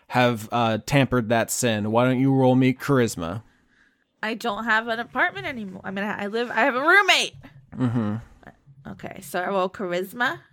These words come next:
Speaker 1: Yeah.
Speaker 2: Fifteen.
Speaker 1: I was looking for twenty,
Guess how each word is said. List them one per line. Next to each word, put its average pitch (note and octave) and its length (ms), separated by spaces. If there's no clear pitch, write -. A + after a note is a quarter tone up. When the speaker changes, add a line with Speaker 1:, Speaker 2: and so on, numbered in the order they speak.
Speaker 1:
Yeah. A2 460
Speaker 2:
Fifteen. F#3+ 1040
Speaker 1:
I C3+ 140
was C3 180
looking A#3+ 300
for A#3+ 120
twenty, B2 720